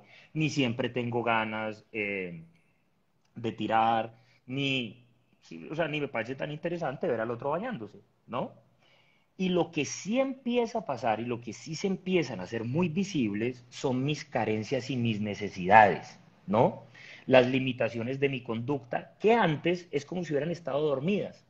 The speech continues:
¿no? Literalmente anestesiadas. Cuando esto empieza a pasar y empieza a pasar por los dos frentes,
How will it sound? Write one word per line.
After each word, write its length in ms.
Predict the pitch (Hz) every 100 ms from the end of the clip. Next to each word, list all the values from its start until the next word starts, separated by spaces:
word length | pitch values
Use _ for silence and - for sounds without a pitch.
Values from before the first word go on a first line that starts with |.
| -
¿no? 120 | - - -
Literalmente 600 | 143 139 170 233 247 226
anestesiadas. 800 | 220 - 120 131 110 92 - - _ _ _ _ _ - - _
Cuando 260 | 123 120 -
esto 160 | -
empieza 280 | 226 226 220
a 60 | 175
pasar 260 | 127 113
y 60 | 107
empieza 280 | 107 139 175
a 60 |
pasar 300 | 135 107 101
por 140 | - 104
los 160 | 101
dos 180 | 120 143
frentes, 560 | 190 151 110 - 120